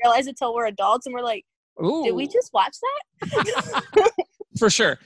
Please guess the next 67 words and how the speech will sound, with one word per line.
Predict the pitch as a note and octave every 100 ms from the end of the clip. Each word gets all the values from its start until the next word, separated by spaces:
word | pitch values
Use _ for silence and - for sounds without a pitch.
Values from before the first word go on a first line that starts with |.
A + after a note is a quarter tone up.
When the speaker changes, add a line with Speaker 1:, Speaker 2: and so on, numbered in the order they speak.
| _
Speaker 2:
No, | C4+ C#4
that's | A3 G#3+ -
totally | A3 F3+ E3+
true. | - A#2+ C3+
And | G3+
I | G#3+
think | B3 A3+
that | G3
there's | G#3 F3+
a |
lot, | F#3 G3 E3
I, | F#3+ A3+
I, | G#3 -
you | C#4+
know, |
I | B3+
like | B3 C4 A#3+
the | C4 F3
idea | D#3+ F3 E3+
that, | C#3+ D3+
and | F3
it's | D#3
good | - G#3
to | E3
know | F3 D3+
that | C#3+ -
she | E3+
does | C#3+ C3
grow | B2+ C3 A#2
up | A#2+
a | B2
little, | A#2+ C#3
not | G#3 F3
a |
ton, | D3 D#3 C3
but | C3+
she | - -
does | C#3
grow | C#3
up | C3+
a | C3
little, | B2+ B2+
'cause | -
I | F#3+
think | C4 C#4
it | A3
is | D#3
important. | D#3 E3+ D#3+ D3+ - _ _ _ _ _
Um, | D#3+ D3+ C3+ C3 - -
and | G#3+
that's | C4 -
the | G3
one | F3+
thing | E3
about, | D#3 C#3 - -
you | D#3
know, |
that | B2 B2
I |
like | A#2+ C#3 -
about | C#3 B2+
The |
Simpsons, | B2+ C3+ B2 C3 A#2 A#2
and | A#2+
that, | A2 A2+ - _ _
you | D#3+
know, | A#2+